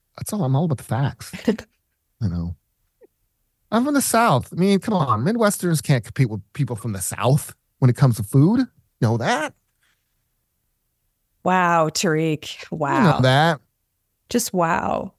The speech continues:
Speaker 1: We, we use a thing up down there called seasoning.
Speaker 2: Uh-huh. I
Speaker 1: Salt.
Speaker 2: knew you were gonna say that. I
Speaker 1: That's what we
Speaker 2: knew
Speaker 1: do
Speaker 2: it.
Speaker 1: down there. I mean, Midwest is not familiar with that kind of seasoning up here.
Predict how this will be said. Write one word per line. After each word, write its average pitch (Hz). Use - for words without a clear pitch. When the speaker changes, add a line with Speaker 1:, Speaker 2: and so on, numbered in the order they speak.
Speaker 1:
We, 254
we 226
use 262
a 208
thing 208
up 170
down 160
there 151
called 131
seasoning. 208
Speaker 2:
Uh-huh. 214
I 208
Speaker 1:
Salt. 226
Speaker 2:
knew 262
you 226
were 185
gonna 180
say 165
that. -
I 185
Speaker 1:
That's 202
what 220
we 262
Speaker 2:
knew 247
Speaker 1:
do 240
Speaker 2:
it. 226
Speaker 1:
down 160
there. 127
I 139
mean, 190
Midwest 226
is 190
not 196
familiar 196
with 170
that 143
kind 151
of 123
seasoning 123
up 104
here. 85